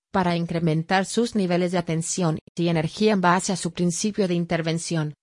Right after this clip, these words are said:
donde se reconoce un nexo profundo entre el practicante y la persona necesitada.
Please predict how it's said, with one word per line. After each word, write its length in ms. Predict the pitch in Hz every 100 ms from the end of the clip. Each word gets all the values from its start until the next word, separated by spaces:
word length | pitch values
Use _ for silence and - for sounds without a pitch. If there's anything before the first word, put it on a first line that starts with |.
| _
donde 280 | 214 202 190
se 140 | 170
reconoce 600 | 165 165 180 190 196 -
un 100 | 196
nexo 340 | 185 190 - 226
profundo 480 | - 190 185 185 170
entre 280 | 160 165
el 60 | 170
practicante 760 | 180 170 - 170 196 190 190 180
y 40 |
la 140 | 170
persona 460 | 170 165 - 175 165
necesitada. 760 | 160 - 170 170 160 135 131